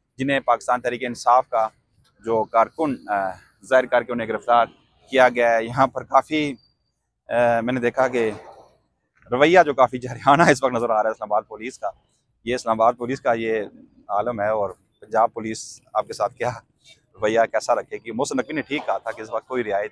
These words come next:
नहीं है और बज़ाहिर आज सुबह के आगाज़ पे ही हमने देखा है कि जो जिस तरह का रवैया अभी नज़र आ रहा है पुलिस का, उससे बज़ाहिर ये लग रहा है कि इस दफ़ा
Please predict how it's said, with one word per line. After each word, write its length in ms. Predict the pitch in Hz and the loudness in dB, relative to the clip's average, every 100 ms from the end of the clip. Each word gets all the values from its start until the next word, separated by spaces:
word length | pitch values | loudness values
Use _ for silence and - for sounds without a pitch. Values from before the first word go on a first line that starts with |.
| - | -12
नहीं 140 | 113 | -16
है 120 | 110 87 _ _ _ _ 110 | -16 -18 _ _ _ _ -8
और 100 | 107 | -4
बज़ाहिर 400 | 113 127 143 120 | 2 4 4 2
आज 200 | 110 113 | 0 0
सुबह 380 | - - 135 139 | -2 -8 -4 -4
के 160 | 127 117 | -2 0
आगाज़ 420 | 107 110 131 139 | 2 4 4 2
पे 60 | 127 | -6
ही 60 | |
हमने 180 | 117 107 | -6 -8
देखा 260 | 104 98 127 | -12 -4 -2
है 160 | 110 - _ _ _ _ 101 | -2 -4 _ _ _ _ -6
कि 320 | 101 95 92 | -4 -6 -6
जो 100 | 104 | -10
जिस 180 | 101 117 | -8 -6
तरह 100 | 107 | -4
का 100 | 104 | -4
रवैया 320 | 98 107 113 | -6 -2 -4
अभी 120 | 104 | -4
नज़र 260 | 98 107 107 | -10 -6 -4
आ 100 | 101 | -4
रहा 80 | |
है 60 | 104 104 | -6 -8
पुलिस 300 | 104 113 - | -10 -10 -10
का, 120 | 95 | -12
उससे 380 | - 113 - 110 | -12 -14 -8 -8
बज़ाहिर 280 | 98 135 | 2 2
ये 120 | 131 110 | 2 0
लग 180 | 107 | 0
रहा 120 | 101 98 | -4 -6
है 80 | 98 _ _ _ - | -8 _ _ _ -8
कि 240 | 104 98 95 | -6 -6 -6
इस 160 | 131 110 | -8 -4
दफ़ा 440 | 113 107 101 98 | -2 0 0 -2